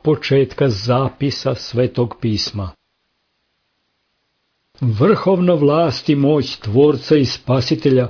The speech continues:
svojom blagodaću spasava potpun broj između svih koji nama mogu izgledati najnevredniji i između drugih koji nam daju utisak najkorisnijih.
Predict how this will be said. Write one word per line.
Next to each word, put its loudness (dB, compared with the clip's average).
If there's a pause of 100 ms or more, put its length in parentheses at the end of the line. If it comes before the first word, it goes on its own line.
svojom 2
blagodaću 2
spasava 0 (160)
potpun 2
broj 4
između 4
svih -2
koji 4
nama 0
mogu 2
izgledati 2 (180)
najnevredniji -2 (1080)
i 2
između 2
drugih 0
koji 2
nam 0
daju 2
utisak 0
najkorisnijih. -2